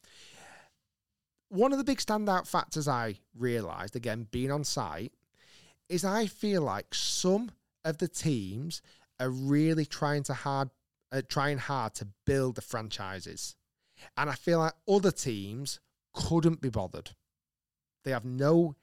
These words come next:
interest in the team element at all. That was my, one of my biggest takes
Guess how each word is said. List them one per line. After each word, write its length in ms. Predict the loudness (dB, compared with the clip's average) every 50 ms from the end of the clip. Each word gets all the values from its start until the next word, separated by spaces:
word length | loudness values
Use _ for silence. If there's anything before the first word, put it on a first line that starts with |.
| _ _ _ _ _ -8
interest 640 | -6 -4 -4 -4 -2 -2 -2 -2 -2 -2 -6 -12 -12
in 100 | -10 -10
the 80 | -10
team 540 | -10 -10 -10 -8 -6 -4 -4 -4 -6 -8 -10 -12 _ -8
element 460 | -6 -6 -4 -6 -6 -8 -8 -10 -14 _ _ _ _ _ _ _ -8
at 300 | -6 -6 -6 -6 -6 -6
all. 320 | -6 -6 -6 -8 -10 -14 _ _ _ _ _ _ _ _ -16
That 340 | -10 -4 -2 -2 -2 -2
was 140 | -4 -6 -6
my, 220 | -6 -6 -8 -8 -8 -12 -18 _ _ _ -6
one 160 | -2 -2 0
of 60 | 0
my 180 | 0 0 -2 -2 -4 -8 -16 -20 _ _ _ _ _ _
biggest 720 | 2 4 4 4 4 4 2 0 0 -2 -6 -8 -10 -12 -18 _ _ _ -16
takes 720 | -12 -10 -8 -8 -8 -10 -12 _ _ -10 -8 -8 -8 -10